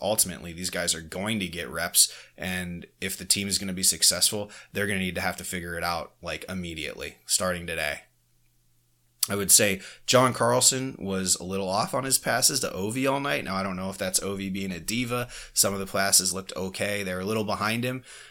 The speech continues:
Uh, to elevate the puck, though, on a one-timer,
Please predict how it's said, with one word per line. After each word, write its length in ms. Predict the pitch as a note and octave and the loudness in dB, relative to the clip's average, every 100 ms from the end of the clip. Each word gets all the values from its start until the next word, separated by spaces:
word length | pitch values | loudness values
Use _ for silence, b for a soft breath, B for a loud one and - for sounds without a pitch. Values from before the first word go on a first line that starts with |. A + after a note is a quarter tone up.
| B | B
Uh, 280 | - F#2 F#2+ | -2 0 2
to 140 | F#2+ | 2
elevate 420 | - B2+ B2+ A#2+ A#2 | 4 4 4 0 -2
the 80 | |
puck, 280 | G2 C3 - | 0 0 2
though, 340 | A#2+ G2+ C3 - _ _ | 2 2 0 -4 _ _
on 220 | G#2 G2+ | -4 -2
a 60 | G2 | -2
one-timer, 760 | F#2+ F#2 F#2 F2 F2+ F2 E2 | -2 0 0 0 -4 -6 -10